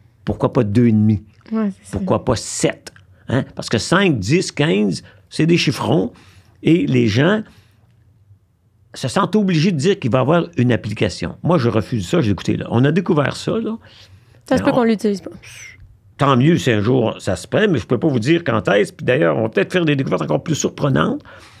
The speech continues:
Speaker 1: Par exemple, le, le prix Nobel de, de physiologie et de médecine deux mille vingt à Doudna, à, à Jennifer Doudna et à Emmanuel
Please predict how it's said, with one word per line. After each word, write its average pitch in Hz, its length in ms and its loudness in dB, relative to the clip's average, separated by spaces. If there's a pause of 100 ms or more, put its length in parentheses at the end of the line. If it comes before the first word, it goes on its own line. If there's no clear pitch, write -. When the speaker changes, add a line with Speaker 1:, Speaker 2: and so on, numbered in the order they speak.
(140)
Speaker 1:
Par 113 100 0
exemple, 147 300 0
le, 127 260 0 (960)
le 131 100 0
prix 180 200 0
Nobel 170 960 2
de, 123 320 0 (800)
de 113 180 0
physiologie 120 600 0
et 143 40 2
de 113 120 2
médecine 113 340 0
deux 117 100 4
mille 107 240 2
vingt 175 240 2 (640)
à 110 340 0 (600)
Doudna, 117 580 2
à, 107 440 0
à 101 40 -2
Jennifer 123 440 0
Doudna 117 560 2
et 113 100 2
à 104 100 -2
Emmanuel 113 540 0